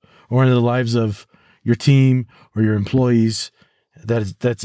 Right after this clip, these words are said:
is affecting your mental or physical or emotional or spiritual state and ability to move on it and progress,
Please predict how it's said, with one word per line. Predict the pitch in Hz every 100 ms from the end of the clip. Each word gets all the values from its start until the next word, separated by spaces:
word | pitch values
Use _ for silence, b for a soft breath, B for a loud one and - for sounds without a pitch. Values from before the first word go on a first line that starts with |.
| -
is | 117
affecting | 104 - 156 - 135 113
your | 107 127 147
mental | 127 107 - 107 107
or | 104
physical | - 120 113 117 120 117
or | 101
emotional | 95 107 120 - 120
or | 110 95
spiritual | - 117 113 104
state | 95 - 107 127 - _ _ _ _ _ _ _ _ _ _ _ -
and | 127 117
ability | 87 120 127 127 113
to | 85
move | 92 98 107 131 139 - _ _ _ _ _ _ _ _ _ _ _ _ _ _ -
on | 127 139
it | 190 - - _ _ _ _ _ -
and | 110 104 90
progress, | 110 92 120 151 - -